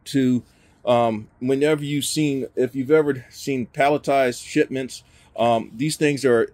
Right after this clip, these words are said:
at the corner of, say, a box, but additionally, they're used to protect your ratchet straps from fraying because of the edges. Speaking of ratchet straps,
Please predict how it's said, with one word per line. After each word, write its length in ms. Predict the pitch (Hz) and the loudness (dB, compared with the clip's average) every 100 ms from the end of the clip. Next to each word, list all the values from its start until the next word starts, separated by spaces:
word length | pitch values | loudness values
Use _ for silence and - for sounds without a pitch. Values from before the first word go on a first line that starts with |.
| - | -2
at 140 | 123 | -2
the 40 | - | -4
corner 640 | - 170 175 160 147 131 - | -4 2 4 4 0 -2 2
of, 420 | 120 123 117 - _ _ | 6 6 4 -2 _ _
say, 380 | - - 123 113 - | -8 0 2 2 0
a 160 | 117 | 0
box, 640 | 95 95 113 135 143 - - _ _ _ _ - _ | 0 2 4 2 -2 -12 -16 _ _ _ _ -20 _
but 160 | - 147 | 2 4
additionally, 640 | 127 147 214 - 127 117 123 _ - | 6 6 6 6 -2 -4 -6 _ 2
they're 120 | 156 | 4
used 340 | 160 175 180 - | 6 4 4 6
to 200 | 160 156 _ - | 4 4 _ -12
protect 460 | 156 170 160 156 _ _ _ _ | 0 6 6 4 _ _ _ _
your 460 | - 143 151 147 139 - | 4 6 8 6 0 -6
ratchet 360 | 165 202 190 175 | 2 2 2 -4
straps 500 | - 104 - - - _ | -2 -2 -4 -12 -20 _
from 280 | _ 131 117 | _ -2 -2
fraying 560 | - - 156 135 87 - _ _ - | -4 0 2 2 -2 -8 _ _ -12
because 300 | 117 127 113 | 0 0 2
of 80 | 110 | -2
the 160 | - | 2
edges. 480 | 160 135 87 - - _ _ - _ - - - _ _ | 2 2 -2 -12 -18 _ _ -20 _ -20 -20 -20 _ _
Speaking 400 | - - 160 160 | -4 2 4 4
of 140 | 120 | 4
ratchet 320 | 117 156 185 185 | 4 4 2 -2
straps, 600 | - 220 226 - - | 4 4 4 -2 -14